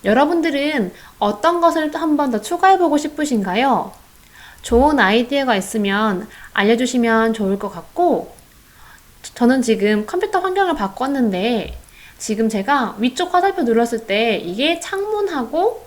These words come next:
전등하고 연동을 해놨어요. 티비도 위쪽 화살표를 하나, 한 번에 눌러서, 어, 음성을 실시해서, 음성을 실시하면 티비와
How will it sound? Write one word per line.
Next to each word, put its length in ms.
전등하고 1120
연동을 420
해놨어요. 800
티비도 840
위쪽 320
화살표를 440
하나, 160
한 220
번에 180
눌러서, 840
어, 180
음성을 460
실시해서, 840
음성을 320
실시하면 680
티비와 760